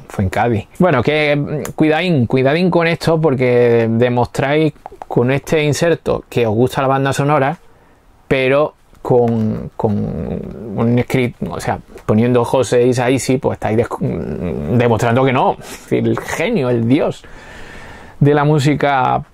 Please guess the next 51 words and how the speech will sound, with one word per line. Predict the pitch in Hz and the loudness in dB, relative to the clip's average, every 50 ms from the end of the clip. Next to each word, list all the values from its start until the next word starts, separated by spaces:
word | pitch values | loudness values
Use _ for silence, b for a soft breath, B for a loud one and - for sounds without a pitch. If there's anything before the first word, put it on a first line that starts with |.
| _ _ _ | _ _ _
para | - 143 135 131 127 123 | -2 0 2 2 2 2
el | 123 | 2
medio | 123 123 127 127 123 | 2 2 2 2 2
audiovisual | 123 117 113 113 113 110 - 120 117 113 113 113 113 113 110 | 2 2 2 2 2 2 2 2 2 2 2 2 2 0 0
de, | 110 110 110 110 104 110 | 0 -2 -2 0 0 0
de | 113 110 | -2 -2
Japón, | - 107 - 139 147 127 | -2 -2 0 0 0 0
que, | 113 113 113 110 | 0 0 0 0
que | 113 | 0
es | 120 | 0
un | 123 | 0
fallo, | 117 - 107 98 101 104 | 0 0 -2 -2 -2 -2
un | 110 | -2
fallo. | 107 - 104 104 107 117 | -2 -2 -2 0 2 2
Yo | 131 | 2
sé | 123 120 135 | 2 2 2
que | 131 | 2
es | 131 | 2
un | 131 117 | 2 0
fallo | - - 127 135 147 165 165 | 0 0 0 2 2 2 2
porque | 151 131 113 107 - 110 101 101 - 113 107 | 2 2 0 0 0 0 0 0 0 0 2
Joe | 117 120 | 2 2
Hisaishi | 120 107 120 117 123 113 135 | 2 2 0 0 0 0 2
lo | 131 131 123 | 2 2 2
conocéis, | 117 123 113 107 - - 113 120 123 113 | 2 0 0 -2 -2 0 0 0 0 2
vamos, | 107 107 113 120 110 - | 0 0 0 0 -2 0
¿cómo | 117 117 120 | 0 0 2
no | 120 120 | 2 2
vais | 120 123 120 | 2 2 2
a | 117 117 | 2 0
conocerlo? | 120 120 113 - - 127 135 143 151 160 143 | 0 -2 -2 0 0 0 2 2 2 2 2
Se | 120 127 113 | 2 2 2
lee | 123 | 2
esta | 117 - - | 0 0 0
visión. | 120 120 123 110 131 135 151 170 - B B B | 0 0 2 2 2 0 0 0 -2 B B B
Pero, | B 170 170 165 | B 2 2 4
pero | 151 156 160 170 | 4 4 4 4
bueno, | 180 190 165 135 127 | 4 4 2 2 2
en | 131 | 4
definitiva, | 135 135 127 - 160 151 151 143 151 170 185 202 190 | 2 2 2 2 2 2 2 2 4 4 4 2 2
la | 185 170 151 139 135 | 2 2 0 0 0
edición | 123 120 120 - - 139 127 127 | 2 0 0 0 0 0 0 2
es | 123 | 2
magnífica, | 120 117 110 117 139 175 170 - - 190 180 190 190 190 196 202 190 | 2 2 2 0 0 -2 -2 0 0 0 2 2 0 0 0 0 0
hay | 165 143 127 | 0 0 0
que | 117 139 123 | 0 0 0
ver | 123 123 | 2 2
lo | 120 117 | 2 2
positivo | 113 117 107 123 113 - 123 117 117 113 | 2 0 0 0 0 2 2 2 2 2
siempre. | - - 139 156 156 143 - 160 156 165 170 175 180 180 | 2 0 0 0 0 0 0 0 0 2 0 0 0 0
Mm, | 147 123 120 113 107 104 104 107 107 101 101 90 98 104 90 53 | 0 0 0 0 0 -2 -2 -4 -4 -6 -6 -6 -6 -6 -6 -8